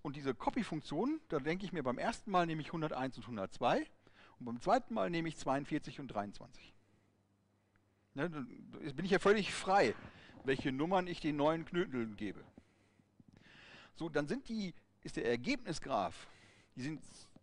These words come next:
isomorph zueinander, die beiden, die mit den hunderter neuen Knoten und die mit den zweiundvierzig, dreiundzwanzig neuen Knödeln. Die sind von gleicher Gestalt, sind eh, also sind isomorph, aber sie sind nicht gleich, weil sie unterschiedliche Nummern haben.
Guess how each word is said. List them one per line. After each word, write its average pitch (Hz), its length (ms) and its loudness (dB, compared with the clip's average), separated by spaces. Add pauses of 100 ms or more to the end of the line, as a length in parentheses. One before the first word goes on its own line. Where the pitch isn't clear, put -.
(400)
isomorph 123 580 2
zueinander, 202 500 -2
die 185 120 -6
beiden, 196 380 4 (180)
die 147 80 -8
mit 131 140 -6
den 113 120 -6
hunderter 185 340 -4
neuen 185 440 -2
Knoten 196 340 -6
und 165 120 -10
die 151 80 -8
mit 127 100 -8
den 110 120 -8
zweiundvierzig, 110 500 -4
dreiundzwanzig 104 640 -6
neuen 190 240 -6
Knödeln. 202 340 -10 (1500)
Die 123 60 -10
sind 139 180 -10 (160)
von 135 160 0
gleicher 127 320 4
Gestalt, 107 420 -6 (200)
sind - 200 -12
eh, 101 160 -6 (120)
also 107 240 -10
sind 98 220 -10
isomorph, 117 640 -6 (400)
aber 196 380 2
sie 165 100 -6
sind 180 200 -8
nicht 302 200 -8
gleich, 247 520 2
weil 117 180 0
sie 139 100 -8
unterschiedliche - 560 -6
Nummern 185 340 -4
haben. 107 220 -8